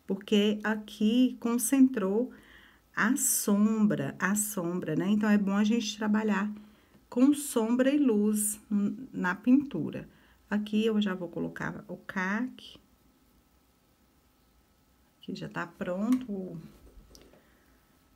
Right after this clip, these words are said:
o acabamento, né? Eu já dei o acabamento, só mesmo aqui nesse pedacinho que faltou. Aqui eu posso colocar o rosa.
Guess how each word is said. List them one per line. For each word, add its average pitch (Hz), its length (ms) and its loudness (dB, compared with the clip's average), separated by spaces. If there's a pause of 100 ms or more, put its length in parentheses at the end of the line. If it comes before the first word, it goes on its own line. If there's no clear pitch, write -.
(800)
o 208 120 -4
acabamento, 196 840 0
né? 214 140 4
Eu 202 80 0
já 190 200 -2
dei 190 340 -2
o - 20 2
acabamento, 208 580 0
só 254 180 -2
mesmo 247 360 4
aqui 262 160 -2
nesse 233 240 -2
pedacinho 240 920 2
que 262 100 -6
faltou. 165 640 -4 (280)
Aqui 185 240 -8
eu 208 100 0
posso 175 340 -10
colocar 160 400 -6
o 196 80 -2
rosa. 247 680 -2